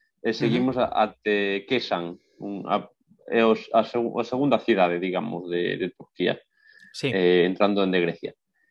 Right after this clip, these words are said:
Speaker 1: Eh, este iba, ía a aventura, máis, máis que a min todavía, non? Eh, ía máis polas montañas, tal, complicábase máis, eh, non fora dous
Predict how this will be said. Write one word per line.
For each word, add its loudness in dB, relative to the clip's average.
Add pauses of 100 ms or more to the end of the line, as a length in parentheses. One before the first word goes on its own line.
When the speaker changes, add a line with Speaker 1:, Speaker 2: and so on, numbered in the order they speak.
(320)
Speaker 1:
Eh, 4
este -2
iba, 2
ía 4
a 4
aventura, -4
máis, -2 (120)
máis -4
que -8
a -2
min -2
todavía, -4 (100)
non? -10 (320)
Eh, 0
ía 6
máis 2
polas 2
montañas, -2
tal, -2
complicábase -4
máis, -2 (420)
eh, -2 (300)
non -2 (480)
fora 2
dous -4